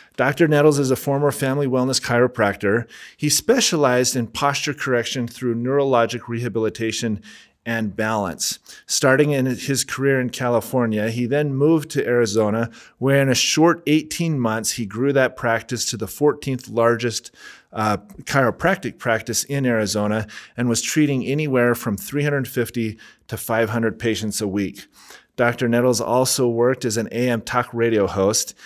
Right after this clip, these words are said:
and once you start to hear his, uh, his voice coming through your headphones, I think you'll understand why. Today, Doctor Nettles is a stay-at-home dad. He's a podcaster with his own podcast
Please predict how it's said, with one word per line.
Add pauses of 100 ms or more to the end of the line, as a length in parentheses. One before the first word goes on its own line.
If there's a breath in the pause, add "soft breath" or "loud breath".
(160 loud breath)
and
once
you
start
to
hear
his,
uh,
his
voice
coming
through
your
headphones,
I
think
you'll
understand
why. (600 loud breath)
Today,
Doctor
Nettles
is
a
stay-at-home
dad. (300 loud breath)
He's
a
podcaster
with
his
own
podcast